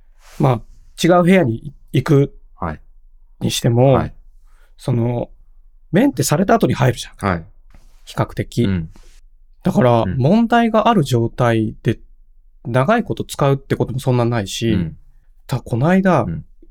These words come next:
Speaker 1: うち、まあ、トイレが二箇所あるんだけど、一階と二階。
Speaker 2: うん。
Speaker 1: 一階のトイレがずっと水流れてんのよ。
Speaker 2: ええ、はいはいはい。ちょろちょろちょろちょろみたいな感じですか？
Speaker 1: ちょろちょろちょろちょろ。
Speaker 2: あ、それ、それぐらいのね。はいはいはい。
Speaker 1: そうそ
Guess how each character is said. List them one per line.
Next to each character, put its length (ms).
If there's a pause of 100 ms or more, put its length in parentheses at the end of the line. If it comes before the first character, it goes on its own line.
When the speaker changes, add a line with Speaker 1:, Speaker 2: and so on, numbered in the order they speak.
(140)
Speaker 1:
う 60
ち、 300
ま 140
あ、 0
ト 160
イ 40
レ 60
が 60
二 100
箇 120
所 100
あ 20
る 60
ん 40
だ 80
け 60
ど、 80
一 80
階 160
と 120
二 80
階。 180
Speaker 2:
う 100
ん。 160 (1600)
Speaker 1:
一 200
階 200
の 100
ト 160
イ 20
レ 80
が 120
ず 100
っ 40
と 160
水 200
流 160
れ 80
て 100
ん 80
の 60
よ。 220
Speaker 2:
え 520
え、 120
は 140
い 120
は 120
い 120
は 120
い。 20 (880)
ち 60
ょ 60
ろ 80
ち 100
ょ 20
ろ 80
ち 80
ょ 40
ろ 80
ち 100
ょ 20
ろ 100
み 60
た 140
い 20
な 80
感 160
じ 60
で 80
す 40
か？ 60
Speaker 1:
ち 80
ょ 20
ろ 60
ち 100
ょ 40
ろ 80
ち 80
ょ 20
ろ 0
ち 0
ょ 0
ろ。 60
Speaker 2:
あ、 40
そ 80
れ、 20
そ 60
れ 80
ぐ 80
ら 140
い 80
の 100
ね。 160
は 100
い 20
は 60
い 40 (300)
は 60
い。 20 (140)
Speaker 1:
そ 280
う 60
そ 200